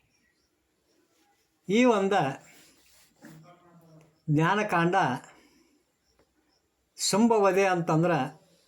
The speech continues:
ಅಜ್ಞಾನ ನಾಶ. ಈ ಒಂದು ಅಜ್ಞಾನ ವಶನಾಗಿ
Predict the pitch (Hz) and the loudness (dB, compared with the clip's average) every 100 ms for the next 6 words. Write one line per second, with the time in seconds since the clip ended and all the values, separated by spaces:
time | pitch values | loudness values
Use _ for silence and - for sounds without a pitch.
0 | - 151 143 175 196 143 147 - 202 202 | -6 -4 -2 0 0 -2 -4 -8 -4 -2
1 | 156 - - - _ _ _ _ _ _ | -2 -4 -10 -16 _ _ _ _ _ _
2 | - - - _ - 240 226 202 202 180 | -20 -20 -20 _ 0 2 2 0 0 0
3 | 135 - - - _ _ _ _ _ _ | -2 -8 -20 -20 _ _ _ _ _ _
4 | _ _ _ _ _ _ _ _ _ _ | _ _ _ _ _ _ _ _ _ _
5 | _ _ _ _ _ - 165 160 196 240 | _ _ _ _ _ -4 0 0 2 0
6 | 233 175 165 - _ _ _ _ _ 170 | 0 0 -4 -8 _ _ _ _ _ -4
7 | 165 190 175 160 175 156 127 | -2 0 0 0 0 0 -2